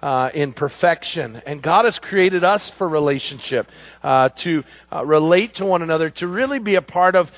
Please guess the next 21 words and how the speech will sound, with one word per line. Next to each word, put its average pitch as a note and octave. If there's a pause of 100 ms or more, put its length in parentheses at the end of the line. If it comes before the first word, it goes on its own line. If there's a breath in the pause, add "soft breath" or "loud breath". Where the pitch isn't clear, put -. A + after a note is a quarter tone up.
(180 loud breath)
uh, D#3+
relationships F3
that E3+
complete G3
us, -
that D#3+
make F#3+
us, G#3 (280 loud breath)
uh, D#3+
l-, E3 (400)
have F3+
an F3
ability F3
to -
live E3
life, E3
if -
you E3+
will, D#3
a D#3
little, F#3